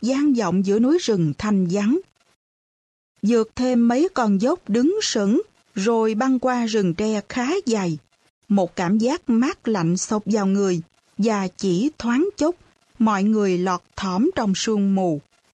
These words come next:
Chỉ còn khoảng năm trăm mét nữa chúng tôi sẽ đến đích. Đường đi đã bằng phẳng dần và độ cao đang ở nhích gần chín trăm tám mươi sáu mét. Cơn mưa đổ ào xuống cũng là lúc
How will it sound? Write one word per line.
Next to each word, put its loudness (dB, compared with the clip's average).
Chỉ 2
còn 0
khoảng 0
năm 2
trăm -2
mét -2
nữa 0
chúng 0
tôi 0
sẽ -4
đến 2
đích. -2
Đường 2
đi 0
đã -2
bằng 0
phẳng 0
dần 0
và 0
độ 0
cao -4
đang -2
ở -2
nhích 2
gần 0
chín 2
trăm 0
tám -2
mươi 2
sáu -4
mét. 0
Cơn 4
mưa 2
đổ 0
ào 0
xuống 0
cũng 2
là 2
lúc 0